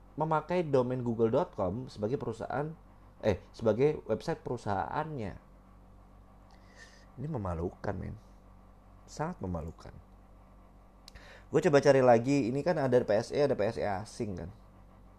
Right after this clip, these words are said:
Kan dia bilang nih ya, kalau akan ngeblokir google dot com. Terus bagaimana ceritanya P S E asing itu ada beberapa game seperti To Do Math, To Do Korean,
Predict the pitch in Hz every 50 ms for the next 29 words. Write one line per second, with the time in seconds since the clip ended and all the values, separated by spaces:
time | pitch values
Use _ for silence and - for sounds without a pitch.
0 | - - - - - - - - - - - - - - - - - - - -
1 | - - - - - - - - - - - - - - - - - 185 233 254
2 | 226 165 202 170 117 104 107 104 104 101 107 110 107 98 90 82 71 - - -
3 | - - - - - - - 107 104 104 - - 101 - - 151 143 135 117 104
4 | 95 95 95 - - 143 120 107 104 95 92 95 90 92 101 107 - - - 76
5 | - - - - - - - - - - - - 175 - - 123 117 113 117 113
6 | 113 131 185 233 233 220 214 - 117 110 98 - - 113 170 175 127 95 85 78
7 | - - - - - - - - 147 139 123 123 - - 113 120 120 127 127 -
8 | 156 143 113 131 147 196 202 127 113 131 131 117 113 107 113 107 104 - - 120
9 | 113 107 117 139 139 104 87 80 82 110 - - - - - - - - - -
10 | - - - - 113 - - - - - - - 120 117 - - - - 117 113
11 | 107 110 104 101 113 123 123 117 107 - - - 110 98 104 101 101 - - 110
12 | 110 120 127 131 131 127 117 110 101 92